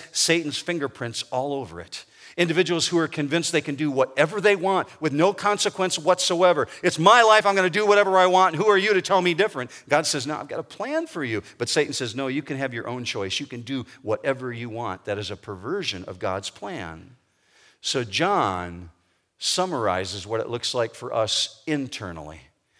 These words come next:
when the attack come against, comes against us and how the deeds of the flesh work against us. Look with me on the screen at First John two sixteen. "The lust of the flesh and the lust of the eyes and the boastful pride of life is not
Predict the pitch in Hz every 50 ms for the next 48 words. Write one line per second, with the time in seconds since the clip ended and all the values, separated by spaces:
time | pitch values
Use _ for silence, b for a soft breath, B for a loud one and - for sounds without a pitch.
0 | b b b - 127 127 120 110 107 101 - - 139 123 113 - - - - -
1 | - 135 113 110 95 101 113 110 110 - - - - 120 107 101 98 107 98 110
2 | 110 - - 127 127 127 - 110 92 - B B B B 120 117 98 101 90 90
3 | 113 120 120 131 110 95 107 92 101 - - 110 110 123 120 - - 113 120 113
4 | - 123 107 120 123 127 - - 139 139 139 - - - B B B B 127 120
5 | - 123 117 131 131 131 131 123 - - - 143 135 117 104 - - - 127 117
6 | - - 127 120 113 110 110 - 131 110 - - 117 - - - - 131 113 95
7 | 85 85 90 _ _ _ _ _ _ _ B B B B B B B B 110 107
8 | 110 123 151 151 - - - 107 95 104 - - 147 156 147 107 - 87 - -
9 | - - - - - b b b b b b b 107 104 104 101 104 120 127 123
10 | - - 117 92 104 107 104 113 123 120 107 95 90 87 87 85 92 95 - -
11 | 104 95 92 82 113 127 131 - - - 113 101 - - - 135 123 117 107 101
12 | 95 107 123 123 104 87 87 - - B B B B B 110 107 90 92 101 107
13 | 117 131 139 117 90 92 - - -